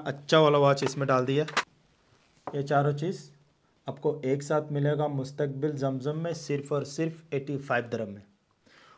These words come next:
only एटी फ़ाइव दरम में ये आपको मिलेगा मुस्तकबिल जमजम में। पूरे एक साल इसका वारंटी है। ये है इसका वारंटी कार्ड,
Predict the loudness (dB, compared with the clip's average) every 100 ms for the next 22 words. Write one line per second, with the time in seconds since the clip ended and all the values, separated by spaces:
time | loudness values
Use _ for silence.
0 | _ -4 0 0 2 2 2 2 0 0
1 | 2 2 4 2 2 2 2 2 2 0
2 | -2 0 0 0 0 -2 0 2 4 2
3 | 0 0 0 -2 -2 -4 -8 _ _ _
4 | 0 2 6 4 6 2 2 4 4 4
5 | 2 2 2 0 -4 -6 -8 -16 -12 -10
6 | -10 _ _ -6 4 4 4 2 2 4
7 | 4 4 2 2